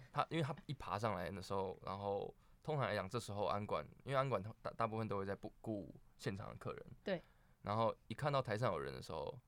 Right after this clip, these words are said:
Speaker 1: 他就，他们安管就会上来了。可是安管必须要绕过两侧的舞池的客人，才可以抵达上面，才可以把他带下去。对，不过通常上来的客人不太会是没有礼貌的。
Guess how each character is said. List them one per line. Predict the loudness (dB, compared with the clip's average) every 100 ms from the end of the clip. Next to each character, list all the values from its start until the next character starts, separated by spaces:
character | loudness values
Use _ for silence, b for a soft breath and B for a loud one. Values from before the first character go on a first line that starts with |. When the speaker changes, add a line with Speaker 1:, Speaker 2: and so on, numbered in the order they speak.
| -20 -20 -20 -20 -20 -20 -20 -12
Speaker 1:
他 | -6 -2
就， | 0
他 | -2
们 | -4 -2
安 | 0
管 | 2 0
就 |
会 | -2
上 | -4 -6
来 | -6
了。 |
可 | -6 -6
是 | -2
安 | 0 0
管 | 0
必 | -2
须 | 0
要 | 2
绕 | 2
过 | 0 -2 -4 -4 -8 -14 -8
两 | -6 -4
侧 | -4 -2 0
的 | -2 -4 -8
舞 | -12
池 | -10
的 | -8
客 | -6 -4
人， | -4 -8 -12 b b b
才 | -6 -4
可 | -4
以 |
抵 | -6 -6
达 | -4 -4
上 | -4 -8
面， | -8 -12 -18 b b
才 | -8
可 | -6
以 |
把 | -4
他 | -4
带 | -4 -4
下 | -6
去。 | -10 -14 -16 -20 b b -12
对， | -12 -4
不 | 2
过 | 6 4 2 -2
通 | 2 2
常 | 2
上 | 2 2
来 | 2
的 | 0
客 | 0
人 | 0 -2 -8 b b b b b
不 | -4
太 | 2 4
会 | 4 2
是 | 0 0 0 -2 -6 -10 -14 -20 -20 -20 -20 -20 -20 -20 -20 -20 -20 -20 -10
没 | 0 2
有 | 2
礼 | 0
貌 | -2 -4
的。 | -6